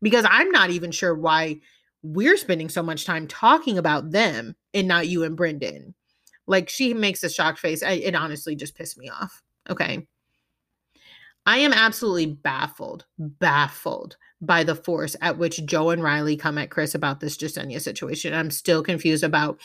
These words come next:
this not being the force that they came at Brendan when it came to Natasha. Like,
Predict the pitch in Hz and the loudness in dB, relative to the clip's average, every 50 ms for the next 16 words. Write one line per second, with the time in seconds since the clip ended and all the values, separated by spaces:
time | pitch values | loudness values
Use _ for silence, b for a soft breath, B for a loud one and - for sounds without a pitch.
0 | B B B B B B B _ _ _ - 165 190 180 151 - 185 170 170 165 | B B B B B B B _ _ _ 0 4 4 4 4 4 2 2 2 2
1 | 151 160 170 165 165 160 156 147 - - 165 156 135 101 147 - - - - - | 4 2 2 0 0 -2 -6 -6 -4 -2 0 0 0 -2 -2 -2 -4 -4 -6 -8
2 | _ _ _ _ _ _ _ _ _ _ _ - 170 160 156 156 165 160 156 151 | _ _ _ _ _ _ _ _ _ _ _ 0 0 0 2 4 4 4 4 4
3 | - 180 165 160 156 147 151 - - 165 156 147 151 156 160 151 147 139 - 90 | 2 0 2 2 0 0 -2 0 0 0 2 2 2 2 0 0 0 -2 -4 -6
4 | 101 107 - 151 - 170 175 165 156 - - - 170 156 151 147 - 156 139 147 | -8 -8 -10 -6 -2 -2 0 0 -2 -2 -2 0 0 0 0 -2 -4 -6 -6 -2
5 | - - - - - - - - - - - B B B B B - 180 165 156 | -2 0 0 0 -2 -4 -4 -4 -4 -6 -8 B B B B B 2 2 2 2
6 | - | 0